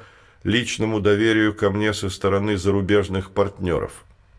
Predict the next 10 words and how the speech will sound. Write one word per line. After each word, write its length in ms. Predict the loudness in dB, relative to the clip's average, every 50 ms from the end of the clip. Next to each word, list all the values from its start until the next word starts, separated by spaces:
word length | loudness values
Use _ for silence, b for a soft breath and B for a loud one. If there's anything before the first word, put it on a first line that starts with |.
| -20 _ _ _ -20 -20 -20 B B B B B B B
В 100 | B -4
то 180 | 0 0 2 2
время 360 | 2 2 2 2 2 2 0
мне 300 | 0 0 0 0 0 0
было 280 | 0 0 0 0 0
трудно 380 | 0 0 -2 0 0 0 0 0
смотреть 500 | -2 0 0 0 0 0 0 -2 0 0
им 160 | 0 0 0
в 60 | 0
глаза. 460 | 2 2 2 2 4 2 2 0 0